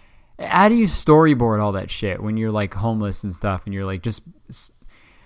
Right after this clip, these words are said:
that's crazy. Good for, good for you, J K Rowling. If those books didn't do well, she'd just be a crazy person.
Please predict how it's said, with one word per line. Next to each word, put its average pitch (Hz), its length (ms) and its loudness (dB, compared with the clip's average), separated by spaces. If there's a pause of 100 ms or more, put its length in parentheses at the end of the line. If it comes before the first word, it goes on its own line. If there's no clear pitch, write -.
(840)
that's 143 220 8
crazy. 85 500 -2 (540)
Good 170 320 4
for, 180 100 2
good 175 240 2
for 156 80 2
you, 120 160 4
J 92 160 0
K 95 100 -2
Rowling. 87 540 -4 (1160)
If 123 140 0
those 170 200 8
books 135 240 4
didn't 127 220 0
do 117 160 2
well, 107 240 4
she'd 120 260 -4
just 123 160 -2
be 127 120 2
a 104 40 4
crazy 127 360 2
person. - 440 -12